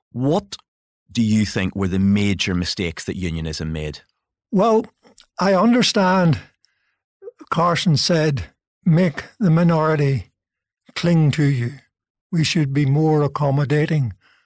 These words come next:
Speaker 2: to them." I think I'm told he said, "Treat the minority with generosity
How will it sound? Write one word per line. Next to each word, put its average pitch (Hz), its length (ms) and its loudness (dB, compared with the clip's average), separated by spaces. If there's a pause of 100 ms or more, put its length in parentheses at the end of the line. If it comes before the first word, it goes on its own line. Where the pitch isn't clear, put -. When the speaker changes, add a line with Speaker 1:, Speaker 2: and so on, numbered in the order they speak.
(180)
Speaker 2:
to 180 260 0
them." 147 380 -2 (840)
I 151 100 -4
think 233 280 -4
I'm 170 180 0
told 202 340 0
he 175 100 0
said, 160 360 -2
"Treat - 380 -4
the 240 80 -2
minority 190 580 2
with 151 220 -2
generosity 156 840 0